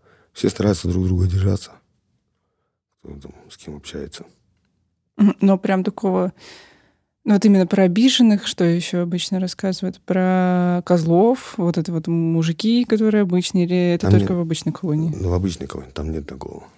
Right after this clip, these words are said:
Speaker 1: Там есть, конечно, ребята, которые встречают в карантине, но потом ты, когда выходишь из карантина, общаешься с ними там месяц, там два, ты также начинаешь с ними общаться, я говорю, можно, грубо говоря, подойти подлещика ему дать подзатыльника,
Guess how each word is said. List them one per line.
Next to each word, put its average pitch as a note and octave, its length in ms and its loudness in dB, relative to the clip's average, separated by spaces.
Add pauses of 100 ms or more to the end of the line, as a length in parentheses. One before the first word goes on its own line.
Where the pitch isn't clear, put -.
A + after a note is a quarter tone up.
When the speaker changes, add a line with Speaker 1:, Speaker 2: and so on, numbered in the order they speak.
(120)
Speaker 1:
Там F2 160 2
есть, B2 180 2
конечно, E2+ 340 0
ребята, D2+ 400 -4
которые - 260 -14
встречают D2 440 -10
в - 20 -20
карантине, D#2 560 -6 (520)
но F2+ 80 -8
потом G2 320 0
ты, E2+ 140 -2 (200)
когда F#2+ 220 0
выходишь F#2 400 -2
из E2 60 -10
карантина, E2+ 500 -4
общаешься D#2+ 460 -4
с - 120 -12
ними D2+ 160 -6
там D2 380 -10
месяц, F#2 420 -2 (520)
там D#2 160 -12
два, D#2+ 300 0
ты D#2 240 -10
также D#2 280 -6
начинаешь D#2 440 -6
с - 60 -12
ними D#2 140 -6
общаться, - 340 -12
я C#2 60 -12
говорю, D#2 180 -6
можно, D2 180 -8
грубо D2+ 240 -8
говоря, D2+ 180 -6
подойти D#2 320 -8
подлещика D#2 560 -10
ему C#2 140 -10
дать C#2 160 -14
подзатыльника, C#2 680 -14